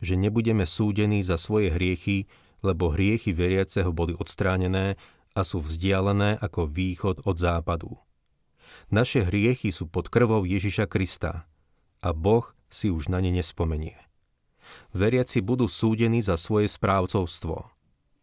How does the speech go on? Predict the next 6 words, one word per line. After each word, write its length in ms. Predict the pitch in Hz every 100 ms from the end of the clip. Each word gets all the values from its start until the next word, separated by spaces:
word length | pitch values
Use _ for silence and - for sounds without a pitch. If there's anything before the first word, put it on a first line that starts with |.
| _
Všetko 400 | - 135 139 113
naše 320 | 101 107 -
fyzické 560 | 92 - 107 120 - 101
vlastníctvo, 800 | 101 95 - 101 - - 82 80 - - -
naše 240 | 98 - 85
telá, 560 | - 117 101 80 -